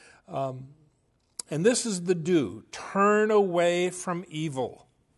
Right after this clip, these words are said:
True wisdom teaches us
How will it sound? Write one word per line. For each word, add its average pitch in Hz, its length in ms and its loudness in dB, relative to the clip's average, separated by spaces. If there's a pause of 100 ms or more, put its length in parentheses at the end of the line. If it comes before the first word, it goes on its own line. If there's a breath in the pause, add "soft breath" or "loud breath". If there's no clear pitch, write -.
(560 soft breath)
True 233 300 4
wisdom 208 560 6
teaches 202 640 -6
us 139 340 -2